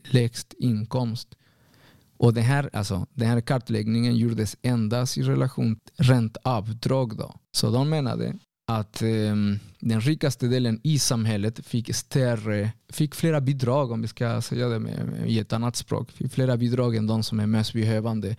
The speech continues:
Och det är ränteavdrag, tänk om du liksom lägger till andra förmåner som rutavdrag och så vidare, som vi vet att det är oftast medelklass och överklass som nyttjar den typen av, av förmåner. Så vi har skapat en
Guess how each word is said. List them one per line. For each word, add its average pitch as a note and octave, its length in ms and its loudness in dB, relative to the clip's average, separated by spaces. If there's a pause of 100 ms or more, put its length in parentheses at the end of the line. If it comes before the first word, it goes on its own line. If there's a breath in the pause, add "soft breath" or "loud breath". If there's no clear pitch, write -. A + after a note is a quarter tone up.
(180 soft breath)
Och - 200 -6
det C3 80 2
är C3 40 0
ränteavdrag, B2+ 720 -2
tänk B2 180 0
om A2 100 0
du G2+ 160 -2
liksom G2+ 300 -2
lägger G#2 280 0
till G#2 340 -2
andra A2+ 720 0
förmåner A2 640 0
som G#2+ 200 -4
rutavdrag G#2+ 680 -4
och - 80 -6
så - 120 -4
vidare, A2+ 340 -2
som - 160 -4
vi G2+ 100 -2
vet G#2+ 240 -4
att A2+ 100 -4
det - 80 -8
är - 60 -12 (420 soft breath)
oftast - 800 -2
medelklass G#2 720 -2
och G#2 100 -4
överklass A2+ 520 -2
som A#2 120 -4
nyttjar A2 340 -2
den G#2 160 -6
typen - 260 -6
av, - 180 -8 (580)
av - 100 0
förmåner. A#2 440 4
Så A2+ 120 0
vi A#2 120 2
har B2+ 140 2
skapat C#3+ 540 0
en G#2+ 140 0